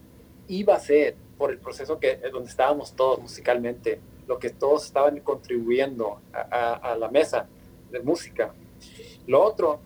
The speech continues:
que ayudó bastante era, no hay que tocar las canciones pensando o considerando cómo las vamos a tocar en vivo,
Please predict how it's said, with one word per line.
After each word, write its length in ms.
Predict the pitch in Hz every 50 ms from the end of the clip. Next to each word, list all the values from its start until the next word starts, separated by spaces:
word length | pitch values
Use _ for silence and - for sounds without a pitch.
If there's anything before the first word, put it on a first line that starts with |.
| - - -
que 220 | - 139 135 - - - - - - -
ayudó 420 | - - 131 131 127 127 147 156 165
bastante 680 | 165 147 - - 139 139 147 151 - 196 196 - -
era, 240 | 135 135 143 156 - - - - - - - - - - - - - - - - 135 135 139
no 420 | 143 147 156 151 151 156 165 185 190
hay 100 | 202 196
que 100 | - -
tocar 320 | - 165 - - 156 165
las 160 | 175 170 -
canciones 720 | - 160 147 - - - 143 143 143 160 175 185 - - - - - - - - - - -
pensando 580 | 143 139 123 - - 139 139 143 147 147 156
o 200 | 165 - 139 131
considerando 680 | - 135 131 - - 127 123 123 123 127 131 139 147 143
cómo 240 | - 147 147 156 160
las 140 | 147 131
vamos 280 | - 127 127 131 127 -
a 60 | 127
tocar 280 | - 110 - - 113 117
en 120 | 117 107
vivo, 320 | 101 104 104 - - -